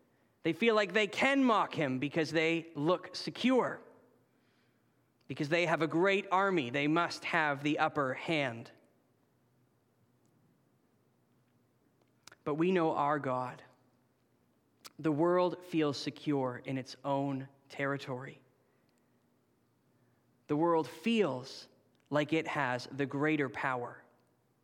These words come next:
like it has the upper hand. But God gives our Messiah the victory. And when the name of Messiah, the Messiah is lifted up, he also will lift up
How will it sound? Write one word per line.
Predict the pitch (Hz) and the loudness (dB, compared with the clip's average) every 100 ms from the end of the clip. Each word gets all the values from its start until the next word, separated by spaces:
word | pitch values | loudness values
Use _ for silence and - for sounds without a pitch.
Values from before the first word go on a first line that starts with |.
| _ _ _ _ _ _ _ _ _ _ - | _ _ _ _ _ _ _ _ _ _ -4
like | 143 147 | -2 -2
it | 156 | -2
has | 151 147 | -2 -2
the | 139 147 | -2 -2
upper | 139 143 131 | -2 -4 -6
hand. | 127 123 127 143 - _ _ _ _ _ _ _ _ _ - | -6 -8 -10 -16 -20 _ _ _ _ _ _ _ _ _ -14
But | - | -8
God | 139 139 131 127 123 - - | -4 -2 -2 -6 -10 -16 -10
gives | 123 113 123 - - | -8 -8 -12 -16 -8
our | 127 120 123 147 | -6 -6 -8 -12
Messiah | 131 - 127 113 139 - | -10 -4 -2 -4 -8 -12
the | 120 | -12
victory. | 123 120 - 127 120 - _ _ _ _ _ _ _ _ _ _ _ - - | -10 -10 -8 -8 -10 -16 _ _ _ _ _ _ _ _ _ _ _ -20 -6
And | 160 160 | 0 2
when | 160 | 4
the | |
name | 160 170 202 220 | 4 4 2 2
of | 180 | 2
Messiah, | 165 - 185 180 | 0 2 0 0
the | 160 | 0
Messiah | 160 151 185 190 190 | 0 2 2 2 2
is | 165 143 | 0 0
lifted | 160 175 170 151 | 0 0 0 2
up, | 151 180 - - - _ _ | 2 0 -6 -20 -20 _ _
he | - 208 208 208 | -8 -2 0 0
also | 160 160 156 - 139 120 131 | 2 0 0 -4 -4 -6 -4
will | 143 143 | 0 0
lift | 151 185 - | 0 -2 -4
up | 135 117 - | -4 -4 -12